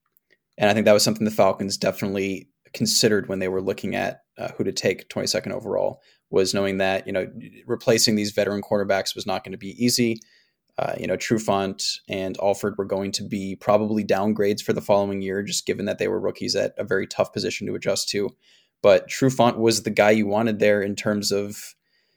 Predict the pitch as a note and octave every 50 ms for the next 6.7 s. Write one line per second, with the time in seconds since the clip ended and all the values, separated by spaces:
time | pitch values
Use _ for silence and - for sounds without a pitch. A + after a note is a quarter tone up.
0 | _ _ _ _ _ _ _ _ - G3+ D#3+ - - C3 A2+ B2+ A#2+ A2+ A2+ A2+
1 | A2 - G#2+ G2+ G2 F#2 - - - - - - _ _ _ - C3+ A#2 B2+ A#2+
2 | A2+ A2 A2 A2 A2+ G#2+ G#2+ G2+ G2+ F#2+ G2 - - F#2+ F#2 F#2 F2+ F2+ A#1+ -
3 | G#2+ A2+ G#2+ G#2+ G#2+ G#2 G#2+ - - A#2+ G#2+ G#2 G2+ G#2 - - - G#2+ G2+ G2+
4 | A#2 C3 C3+ - _ _ _ _ _ _ _ _ _ _ _ _ _ _ _ -
5 | - - - A2 G#2 G#2+ - - A2+ G#2 G2+ G#2+ G#2 G#2 G2+ G2+ G2+ G2+ - -
6 | G#2+ - - G#2+ G2 G2+ G2 F#2+ G2 G2 F#2+ G#2+ A2